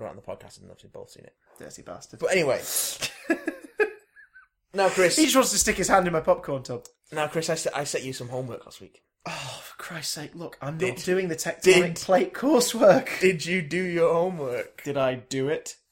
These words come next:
Speaker 1: Ha! Did you do it?
Speaker 2: I don't know why I'm laughing. Yeah, I did! I watched Preacher! We're six episodes in at this point, and I've watched all
Speaker 1: Six
Speaker 2: six.
Speaker 1: deep.
Speaker 2: I'd started yesterday with the intention of watching, like, two,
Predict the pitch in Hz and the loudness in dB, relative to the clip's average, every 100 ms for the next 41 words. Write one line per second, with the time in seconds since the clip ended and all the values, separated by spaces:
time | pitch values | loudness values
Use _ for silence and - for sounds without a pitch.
0 | _ 131 392 359 - - 147 147 135 143 | _ 8 12 12 10 0 -4 -4 -4 -2
1 | 123 - - _ _ _ - 139 156 139 | 0 -4 -10 _ _ _ -10 -6 -4 -4
2 | 131 135 131 127 - 440 339 480 - - | -4 -6 -8 -8 4 6 8 8 6 0
3 | - - - - 240 339 349 359 349 - | -18 -20 -20 0 10 12 12 10 8 6
4 | - 349 370 370 285 233 147 - - _ | 2 4 4 6 8 10 8 4 -12 _
5 | _ _ _ 180 190 - 247 247 220 208 | _ _ _ 0 2 2 0 -2 -2 0
6 | 208 185 202 190 147 - 143 147 147 151 | 0 2 -2 -2 -6 -6 -4 -2 -2 -2
7 | 156 160 151 147 156 131 - 123 110 _ | -2 -2 0 -2 -2 -4 -4 -8 -8 _
8 | - _ _ _ _ _ - 151 147 190 | -20 _ _ _ _ _ -4 -2 0 2
9 | 175 170 165 170 156 147 135 139 139 127 | 2 2 -4 -2 0 0 -4 -6 -6 -8
10 | 135 127 127 - 127 120 120 - 127 117 | -8 -8 -8 -10 -10 -12 -12 -10 -8 -8
11 | 107 | -12